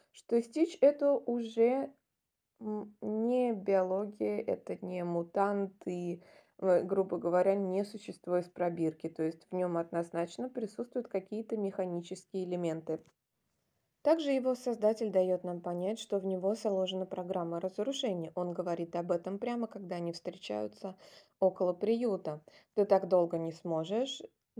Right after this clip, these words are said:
ты должен разрушать". Хотя эта программа не так уж и велика, а потом своему помощнику, да, там, <laughs> биологу по москитам,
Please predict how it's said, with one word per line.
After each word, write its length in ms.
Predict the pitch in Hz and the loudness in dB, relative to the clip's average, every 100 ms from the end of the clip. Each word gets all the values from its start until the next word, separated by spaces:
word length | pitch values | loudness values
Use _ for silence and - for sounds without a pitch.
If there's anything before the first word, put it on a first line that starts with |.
| - | -10
ты 80 | 190 | -6
должен 460 | 175 180 185 185 | 0 0 0 -2
разрушать". 840 | 185 180 180 185 180 185 170 170 _ _ _ _ _ _ - - - | -2 -2 -2 -4 -2 -2 -4 -6 _ _ _ _ _ _ -18 -16 -2
Хотя 300 | 240 240 359 - | 0 0 -4 -2
эта 180 | 302 | -4
программа 500 | 285 247 233 277 277 | 0 0 0 -4 -2
не 160 | 240 226 | -2 -2
так 300 | 226 247 247 | -2 -2 -2
уж 160 | 233 - | -8 -4
и 40 | |
велика, 400 | 233 240 247 220 | -4 -4 0 -2
а 40 | |
потом 340 | 202 196 226 214 | 0 -4 -4 -6
своему 340 | - 202 180 | -4 -4 -4
помощнику, 720 | 175 165 185 311 277 269 - 247 | -4 -4 -2 -4 -6 -8 -6 -6
да, 160 | 202 | -6
там, 240 | 214 185 175 | -6 -10 -10
<laughs> 80 | |
биологу 800 | 247 208 208 214 - 220 226 208 | -8 -4 -2 6 6 6 4 0
по 140 | 208 202 | -8 -8
москитам, 760 | 196 185 - 277 277 285 294 | -6 -8 -8 -6 -4 -4 -6